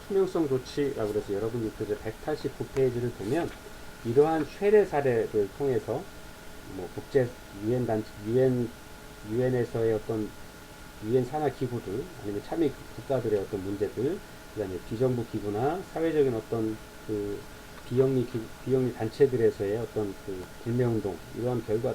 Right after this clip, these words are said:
사회적인 활동들을 통해서, 예, 여러분들 보시는, 여러분 백팔십구 페이지에 보시는 채굴산업 투명성 조치에 대해서, 예, 이러한 선언들을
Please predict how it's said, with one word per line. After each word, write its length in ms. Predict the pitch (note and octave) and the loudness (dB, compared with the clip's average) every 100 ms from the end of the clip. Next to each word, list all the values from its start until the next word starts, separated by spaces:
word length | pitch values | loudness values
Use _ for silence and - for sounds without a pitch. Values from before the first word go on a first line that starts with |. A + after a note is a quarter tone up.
| - | -4
사회적인 360 | D#3 E3+ D3 B2+ | -2 0 2 2
활동들을 500 | B2+ C#3 B2+ A2 A2 | 0 0 0 0 -2
통해서, 460 | - C#3 A2 F3 D3 - - - - - - | -2 0 0 0 -4 -6 -14 -14 -12 -4 0
예, 140 | G2+ F2 - - | 0 -2 -8 -2
여러분들 340 | G#2+ A#2+ B2+ A#2 | 0 2 2 0
보시는, 460 | - G2+ A2+ A2 G2+ | -4 -4 -2 0 2
여러분 400 | G#2+ G#2+ G#2+ G2+ - - | 2 0 -2 -4 -8 -6
백팔십구 580 | A#2+ - D3+ B2 - A#2+ | -6 -4 -4 -4 -6 -2
페이지에 360 | C3 B2 A2 | 2 2 2
보시는 320 | G#2+ G2+ A2 G2 | 0 -2 -6 -4
채굴산업 400 | G3 G3 F3+ C#3 - | 2 2 2 -4 -4
투명성 380 | - D#3 C#3 B2 - | -2 -2 0 -2 -2
조치에 360 | A#2+ - C3 | -4 2 2
대해서, 500 | G#2+ G2 F2 C#3+ F#3 G#3+ - - - - | 4 0 0 0 0 -2 -12 -14 -10 -6
예, 60 | G2 | -2
이러한 280 | A2 B2+ A2+ | 2 2 0
선언들을 680 | F#3+ G#3+ F#3+ A2+ F#2 G2 | 4 6 6 4 0 -2